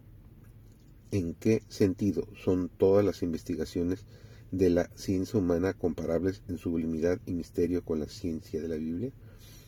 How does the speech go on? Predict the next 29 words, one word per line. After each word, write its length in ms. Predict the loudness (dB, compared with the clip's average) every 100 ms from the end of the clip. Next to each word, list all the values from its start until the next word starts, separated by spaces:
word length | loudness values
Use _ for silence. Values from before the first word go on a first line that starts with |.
| -20 -20 -20 -16
¿Dónde 480 | -2 0 2 4 4
hay 160 | 2 2
algo 400 | 2 4 2 -2 -4
que 180 | -2 -2
así 380 | -2 -2 -2 -6 -18 -20 -20 -6 4
mueva 320 | 8 10 8
la 120 | 6
fuerza 500 | 6 6 6 4 -2 0
del 240 | 2 2
intelecto 680 | 0 0 2 4 2 0 -4 -2
a 80 | -8
un 120 | -4
pensamiento 680 | -4 -4 -4 -4 -6 -8 -12 -18 -20 -12
profundo 680 | -10 -8 -6 -4 -4 -6 -10 -16
y 100 | -14
serio? 380 | -10 -8 -8 -8 -12 -20 -20 -20 -20 -20 -20 -20 -20 -20 -20 -20 -18
Salmos 480 | 6 8 8 4 0
ciento 260 | 2 2 2
diecinueve, 400 | 0 2 4 2
ciento 320 | 0 -2 -2
treinta 340 | 0 0 0
nos 280 | -2 -4 -6
da 260 | -4 -4 -6 -12 -6
la 120 | -6
explicación: 760 | -6 -12 -10 -8 -2 0 0 -2 -14 -20 -20 -20 -20 -20 -20 -18 -4
"De 160 | -4
tus 200 | -2 -6
palabras 560 | 0 4 6 6 4 0
ilumina 540 | -2 2 2 2 -2